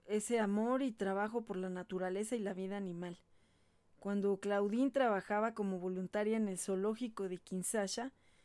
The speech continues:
llegó la guerra civil del país, lo que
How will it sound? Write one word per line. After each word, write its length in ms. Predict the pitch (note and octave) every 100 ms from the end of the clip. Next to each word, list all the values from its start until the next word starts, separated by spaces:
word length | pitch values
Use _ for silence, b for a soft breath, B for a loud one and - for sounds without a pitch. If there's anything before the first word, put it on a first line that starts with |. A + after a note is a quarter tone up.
| b b b _ _ -
llegó 380 | F#3 G#3 G3 A3
la 180 | A3 G#3+
guerra 280 | F#3+ G3 G3+
civil 320 | - F#3 F#3
del 160 | F#3+ F#3
país, 420 | F3 F3+ G#3+ - - b b b b b b _ -
lo 240 | G3 G#3
que 460 | G#3+ G#3 G3+ G#3